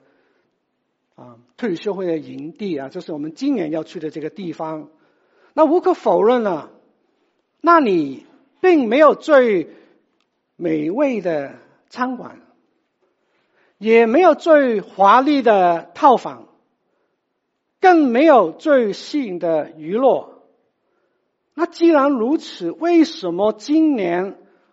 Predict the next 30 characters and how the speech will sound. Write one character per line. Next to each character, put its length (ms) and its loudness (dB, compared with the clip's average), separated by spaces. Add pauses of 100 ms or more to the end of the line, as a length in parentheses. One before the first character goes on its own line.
我 260 -4
一 180 -4
家 640 0 (840)
还 240 -10
要 100 -6
去 300 -14
呢？ 240 -14 (1700)
为 240 2
什 240 -6
么 180 0
Karen 680 0 (600)
把 160 0
那 300 2
段 160 -4
时 200 -12
间 460 -4 (140)
分 260 -2
别 140 -2
出 260 -8
来， 260 -6 (880)
不 40 -8
探 340 -2
访 240 -10
父 180 -14
母， 320 -16 (1040)
不 100 -6
照 240 0
顾 200 -10
孙 360 -10
女， 220 -16